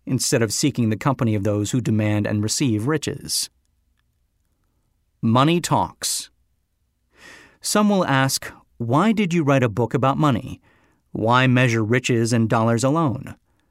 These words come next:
Some will believe, and rightly so, that there are other forms of riches more desirable than money. Yes, there are riches which cannot be measured in terms of dollars, but there are millions of people who will say,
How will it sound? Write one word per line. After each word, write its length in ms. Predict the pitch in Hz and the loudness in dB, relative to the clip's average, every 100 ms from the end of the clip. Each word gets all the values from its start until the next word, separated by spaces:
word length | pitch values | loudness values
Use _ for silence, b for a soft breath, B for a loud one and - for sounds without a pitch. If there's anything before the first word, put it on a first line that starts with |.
| _ _ _ _ _ | _ _ _ _ _
Some 300 | - 170 147 | -2 2 4
will 140 | 131 117 | 2 2
believe, 480 | 123 113 110 131 | 2 2 2 0
and 160 | 127 107 | 0 0
rightly 280 | 107 98 95 | 0 -2 -4
so, 420 | - 170 110 110 B B B B - | 0 0 0 -6 B B B B -2
that 180 | 151 151 | -2 2
there 160 | 170 | 4
are 80 | 170 | 4
other 240 | 165 185 160 | 2 2 0
forms 400 | - 131 113 120 | 2 2 2 0
of 80 | |
riches 340 | 110 107 120 107 | 0 0 -2 0
more 240 | 123 135 | 2 2
desirable 600 | 117 107 127 127 95 107 | 2 2 2 2 0 -2
than 160 | 110 143 | 0 2
money. 480 | 147 107 - - _ _ _ _ b b b b - | 2 0 -6 -20 _ _ _ _ b b b b -6
Yes, 440 | 135 147 180 - - | 0 2 2 -2 -4
there 300 | 127 151 156 | 0 2 4
are 100 | 156 | 2
riches 400 | 165 - 175 131 | 0 0 0 0
which 200 | 135 - | -2 -4
cannot 360 | 160 170 165 | -2 0 0
be 100 | 160 | 0
measured 400 | 143 123 117 123 | 2 2 2 0
in 140 | 123 120 | 0 0
terms 280 | 127 110 | 0 0
of 100 | 117 | 0
dollars, 540 | 131 120 95 - - - b b b b - | 0 0 -2 -6 -8 -8 b b b b -2
but 240 | 143 156 | 0 2
there 160 | 160 151 | 2 4
are 140 | 147 | 6
millions 420 | 143 165 190 135 | 4 4 4 2
of 100 | 123 | 0
people 320 | - 131 127 120 | -2 -2 0 0
who 60 | |
will 160 | 117 113 | 0 0
say, 360 | 131 117 117 | 0 2 0